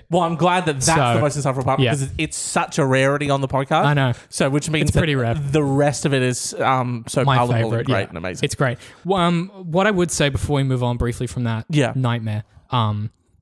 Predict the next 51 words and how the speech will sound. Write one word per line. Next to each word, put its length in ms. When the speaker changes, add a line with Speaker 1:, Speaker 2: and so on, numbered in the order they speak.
Speaker 2:
you 180
Speaker 1:
Uh, 200
joy, 400
but 160
yep. 260
Speaker 2:
Sorry? 320
Speaker 1:
It 60
was 140
a 60
joy. 260
Speaker 2:
Oh, 320
well, 140
Speaker 1:
Yeah. 60
Speaker 2:
I 40
was 120
just 100
gonna 160
say, 220
like, 180
you 140
putting 240
me 80
on 60
the 60
spot 180
like 160
that 140
with 140
the 120
Italian 340
accent, 440
that 140
Speaker 1:
Yeah. 80
Speaker 2:
kind 200
of 60
felt 240
like 140
being 180
attacked. 640
Um, 520
Speaker 1:
Yeah. 140
Speaker 2:
w-, 240
uh, 120
b-, 120
uh, 260
by, 440
with, 540
with, 560
by, 320
uh, 160
by, 440